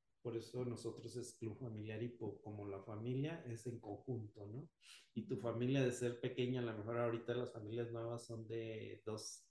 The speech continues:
niños, un niño. Qué padre que cuando llegan a Hipo, la familia se expande, se crece, ¿no?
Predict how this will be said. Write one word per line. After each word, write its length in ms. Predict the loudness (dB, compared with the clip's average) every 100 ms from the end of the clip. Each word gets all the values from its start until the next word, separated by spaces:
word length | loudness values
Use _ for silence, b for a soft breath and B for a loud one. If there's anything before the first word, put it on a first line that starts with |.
| -4
niños, 520 | 0 2 4 2 0
un 120 | -2
niño. 440 | 0 2 2 0 -6 b b b b 4
Qué 100 | 4
padre 340 | 8 8 10
que 200 | 8 6
cuando 240 | 6 2 4
llegan 380 | 4 4 4 4
a 100 | 4
Hipo, 500 | 2 2 0 -2 0
la 140 | 0
familia 420 | 2 -2 -2 -2 -2
se 160 | -4
expande, 640 | -6 -6 -6 -4 -4 -4 -6
se 200 | -8 -10
crece, 520 | -4 -2 -2 -4 -4
¿no? 220 | -4 -4